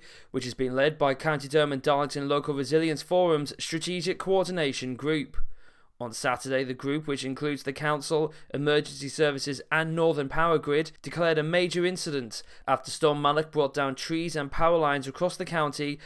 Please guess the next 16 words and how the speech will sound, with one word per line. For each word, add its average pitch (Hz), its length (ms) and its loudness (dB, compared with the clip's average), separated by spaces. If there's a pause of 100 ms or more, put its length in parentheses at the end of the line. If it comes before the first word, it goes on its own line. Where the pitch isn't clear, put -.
(160)
and 123 160 -4
a - 20 -6
number 147 300 0
of 143 100 -2
properties 143 520 -2
were 135 80 0
left 151 260 2
without 160 380 2
power. 151 500 2
The 135 80 -2
latest 127 340 0
information 131 520 0
from 139 160 -4
Northern 135 320 0
Power 135 260 4
Grid 143 300 0